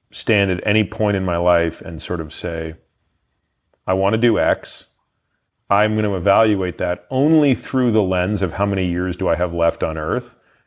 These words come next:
and not at all through the lens of what have I already put into this." Um, and I think that's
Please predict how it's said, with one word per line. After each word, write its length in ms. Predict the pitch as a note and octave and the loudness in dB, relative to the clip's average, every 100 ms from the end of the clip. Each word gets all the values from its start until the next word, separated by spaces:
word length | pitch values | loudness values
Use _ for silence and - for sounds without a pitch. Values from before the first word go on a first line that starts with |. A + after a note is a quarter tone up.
| _ | _
and 200 | F#2+ F2+ | -4 0
not 300 | F#2+ G2 - | 2 0 0
at 60 | - | -6
all 320 | - G#2 G2+ | 2 4 4
through 160 | - G2 | 0 -4
the 60 | |
lens 280 | F2+ F2 E2 | -2 -2 -4
of 100 | E2 | -4
what 180 | F2 F2+ | -2 0
have 160 | F2+ | 0
I 100 | F2 | 0
already 380 | F2 F2 E2+ E2 | 0 0 0 -4
put 200 | C#2+ F2+ | -6 -8
into 220 | D#2+ D2+ | -8 -10
this." 380 | - G1+ - - _ _ _ _ _ _ _ _ | -12 -14 -16 -20 _ _ _ _ _ _ _ _
Um, 680 | - F2+ F2+ F2+ F2 E2 E2 _ _ _ _ _ _ _ _ _ _ _ _ _ _ _ _ _ _ _ _ _ - | -8 -6 -4 -4 -6 -8 -14 _ _ _ _ _ _ _ _ _ _ _ _ _ _ _ _ _ _ _ _ _ -4
and 120 | G#2+ | 0
I 100 | G2+ | 0
think 440 | - _ A#2+ A2+ - | -4 _ -2 -2 -2
that's 420 | F#2 G2 F#2+ | 4 4 4